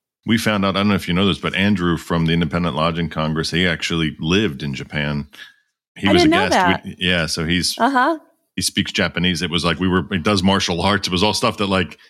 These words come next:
Speaker 2: Oh
Speaker 1: just
Speaker 2: my
Speaker 1: never
Speaker 2: gosh.
Speaker 1: would come up. So that's, uh, that was
Speaker 2: Right.
Speaker 1: kinda cool for me doing the show to find out stuff like that. So,
Speaker 2: Very cool.
Speaker 1: um, if you could have a superpower, what superpower would you like to have?
Speaker 2: To be invisible.
Speaker 1: Yeah, that's a good one.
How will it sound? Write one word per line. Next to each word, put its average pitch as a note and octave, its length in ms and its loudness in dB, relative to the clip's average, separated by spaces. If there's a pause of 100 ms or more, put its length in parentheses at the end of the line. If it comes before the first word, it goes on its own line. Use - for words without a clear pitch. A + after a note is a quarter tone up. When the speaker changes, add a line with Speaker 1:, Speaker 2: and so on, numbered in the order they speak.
(220)
Speaker 2:
Oh C#4 60 4
Speaker 1:
just F4+ 100 2
Speaker 2:
my D4 80 2
Speaker 1:
never A3 160 0
Speaker 2:
gosh. A3 200 2
Speaker 1:
would - 40 -6
come - 180 0
up. G#2 200 0
So - 120 -4
that's, F#2+ 340 -2 (160)
uh, F#2+ 160 -4
that B3+ 240 2
was B2+ 100 2
Speaker 2:
Right. - 40 -4
Speaker 1:
kinda G2 160 0
cool G#2+ 220 2
for F#2 120 -2
me F2+ 360 0 (220)
doing F2+ 240 0
the D#2 60 -2
show E2+ 260 0
to D#2 120 -8
find E2+ 200 -2
out D#2+ 120 -2
stuff D#2 260 -4
like C#2+ 160 -8
that. D#2 260 -8
So, E2 240 -2 (100)
Speaker 2:
Very A3+ 400 -2
cool. - 180 -2
Speaker 1:
um, F#2+ 360 0 (440)
if - 60 -10
you C3 60 0
could C#3+ 140 0
have C3+ 120 0
a G#2 60 -2
superpower, F#2 920 0 (120)
what D#2+ 200 -8
superpower E2 680 -2
would C#2+ 120 -6
you D2+ 100 -6
like C#2+ 160 -4
to C#2 80 -10
have? B1+ 220 -8 (420)
Speaker 2:
To - 80 -4
be F#3+ 160 0
invisible. E3 720 -4 (520)
Speaker 1:
Yeah, C#2+ 80 -2
that's C#2+ 200 -4
a - 40 -4
good D2+ 140 -6
one. C#2+ 140 -4